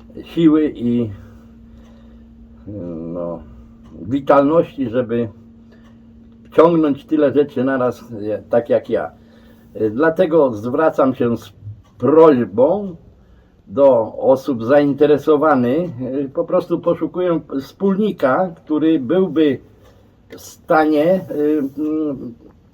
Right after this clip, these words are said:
uruchomić produkcję, czy, mm, zająć się produkcją u mnie tam w zakładzie, gdzie mam, e, praktycznie, e, te próby przeprowadzałem i wykonałem parę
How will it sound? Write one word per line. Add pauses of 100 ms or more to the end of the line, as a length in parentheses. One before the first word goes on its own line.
uruchomić
produkcję, (920)
czy, (840)
mm,
zająć
się
produkcją
u
mnie
tam
w
zakładzie,
gdzie
mam,
e,
praktycznie, (560)
e,
te
próby
przeprowadzałem
i
wykonałem
parę